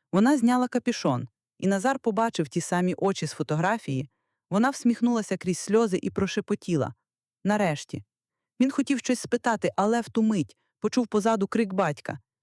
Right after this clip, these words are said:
Вони бігли до нього, і вперше він побачив у їхніх очах справжній жах. Не гнів, а страх,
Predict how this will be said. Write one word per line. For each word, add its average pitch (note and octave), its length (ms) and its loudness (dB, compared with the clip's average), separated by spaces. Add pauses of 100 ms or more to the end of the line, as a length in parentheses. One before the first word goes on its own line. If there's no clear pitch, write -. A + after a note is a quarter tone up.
(120)
Вони A#3+ 180 6
бігли A#3 300 4
до G#3+ 120 2
нього, A#3+ 300 4
і G3+ 100 -4
вперше B3 420 0
він A3 120 4
побачив G#3+ 460 0
у G#3+ 80 0
їхніх G#3 380 -2
очах A#3+ 260 -2
справжній A3+ 480 2
жах. A#3 340 0 (420)
Не A#3 180 6
гнів, B3+ 420 6 (200)
а G3 120 0
страх, A3+ 560 0